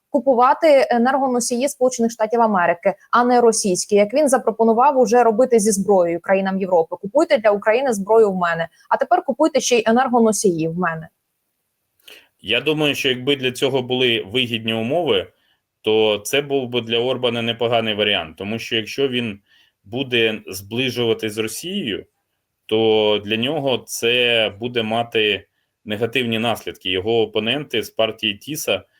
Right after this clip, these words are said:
Speaker 2: будуть його критикувати. Тобто, якщо Орбан, е, буде втрачати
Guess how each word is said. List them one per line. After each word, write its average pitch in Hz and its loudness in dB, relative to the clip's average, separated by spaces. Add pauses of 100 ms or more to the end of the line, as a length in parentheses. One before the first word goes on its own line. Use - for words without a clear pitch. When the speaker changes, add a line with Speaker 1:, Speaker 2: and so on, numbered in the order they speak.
(260)
Speaker 2:
будуть 123 -8
його 120 -4
критикувати. 110 -4
Тобто, 208 -6
якщо 127 -4
Орбан, 143 -2 (480)
е, 98 2
буде 131 -4
втрачати 117 -2